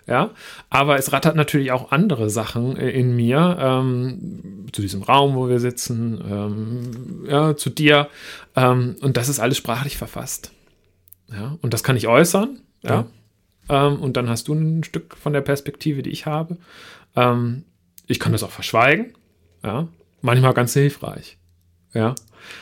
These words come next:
Speaker 1: ähm, ja, also der, der Stellenwert der Sprache ist, glaub ich, ähm, auch das Moment dieses, äh, Intersubjektiven, was wir, äh, unheimlich brauchen. Ja, und dort, wo geschwiegen wird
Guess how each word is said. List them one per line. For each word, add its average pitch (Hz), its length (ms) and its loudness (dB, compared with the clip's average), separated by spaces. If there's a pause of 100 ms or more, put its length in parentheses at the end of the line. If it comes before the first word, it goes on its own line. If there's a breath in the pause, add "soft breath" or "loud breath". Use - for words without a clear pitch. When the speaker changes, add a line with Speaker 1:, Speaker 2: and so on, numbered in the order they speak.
(180 loud breath)
Speaker 1:
ähm, 113 460 2 (2500)
ja, - 120 -6 (260)
also 110 300 -2 (760)
der, 117 120 4
der 113 120 0
Stellenwert 120 440 0
der 110 80 -2
Sprache - 480 -10
ist, - 140 -10
glaub 104 240 -10
ich, - 300 -14
ähm, 101 320 -8
auch 98 140 -14
das - 160 -12
Moment 104 400 -8
dieses, 107 420 -10
äh, 143 140 -14 (220)
Intersubjektiven, 101 880 -10
was 95 180 -12
wir, 101 140 -4 (840 loud breath)
äh, 110 120 0
unheimlich 110 520 -4
brauchen. - 520 -4 (280)
Ja, 104 160 -10
und 113 360 -6
dort, 107 200 -2
wo 113 60 -2
geschwiegen 120 520 -2
wird 123 380 -2